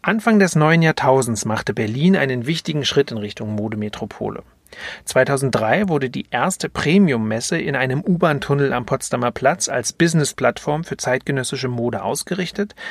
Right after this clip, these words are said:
Im selben Jahr fand auch die Bread and Butter als Leitmesse für Streetwear und Alltagsmode erstmals in Berlin statt. Sie machten Berlin zum international beachteten Modestandort, der etablierten Modehäusern,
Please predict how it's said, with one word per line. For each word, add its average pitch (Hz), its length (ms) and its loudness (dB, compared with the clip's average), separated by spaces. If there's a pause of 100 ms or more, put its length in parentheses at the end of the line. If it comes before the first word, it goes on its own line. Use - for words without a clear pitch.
(160)
Im 135 160 0
selben 147 260 6
Jahr 156 160 4
fand 139 280 0
auch 135 100 -2
die 139 120 -4
Bread 120 340 0
and 135 160 -8
Butter 127 280 2
als 107 200 -2
Leitmesse 151 600 0
für - 180 -8
Streetwear 143 640 0
und 127 140 -4
Alltagsmode 123 760 -2
erstmals 135 520 -4
in 139 140 -6
Berlin 139 300 -2
statt. - 380 -6 (680)
Sie 202 220 2
machten 185 380 2
Berlin 147 360 2
zum - 220 -4
international 156 720 2
beachteten 131 560 -2
Modestandort, 123 840 0
der - 140 -6
etablierten 139 580 -2
Modehäusern, 175 760 -2